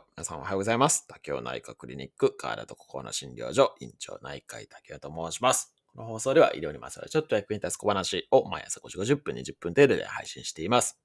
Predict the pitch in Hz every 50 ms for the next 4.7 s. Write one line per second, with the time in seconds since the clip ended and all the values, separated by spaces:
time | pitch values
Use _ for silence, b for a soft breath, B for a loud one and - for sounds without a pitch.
0 | _ - - 120 135 131 117 - - - - - 101 127 147 139 - - 58 62
1 | 73 64 60 69 69 62 - _ - 78 76 - - 143 110 - - - 82 -
2 | - 71 76 - 117 120 - - - - - - - 107 104 98 82 73 - 60
3 | 57 - - 50 50 - - - - - - - - - - - - 123 120 113
4 | - 95 71 - _ - - _ - - - - -